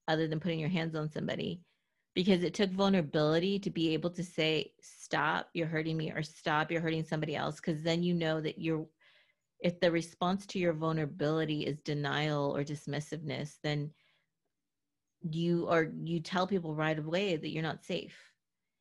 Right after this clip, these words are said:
So for anybody that's wanting to, to, <laughs>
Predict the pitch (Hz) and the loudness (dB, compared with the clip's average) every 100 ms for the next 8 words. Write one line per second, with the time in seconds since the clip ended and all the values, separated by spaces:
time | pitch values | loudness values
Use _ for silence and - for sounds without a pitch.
0 | _ _ - 185 175 185 170 180 185 185 | _ _ 0 2 2 2 2 2 2 2
1 | 175 170 165 156 160 156 160 156 156 160 | 2 0 0 -4 -6 -4 -2 0 -2 -4
2 | - - 226 - 175 160 156 - - 156 | -8 -14 -14 -6 -2 0 -2 -6 -8 -2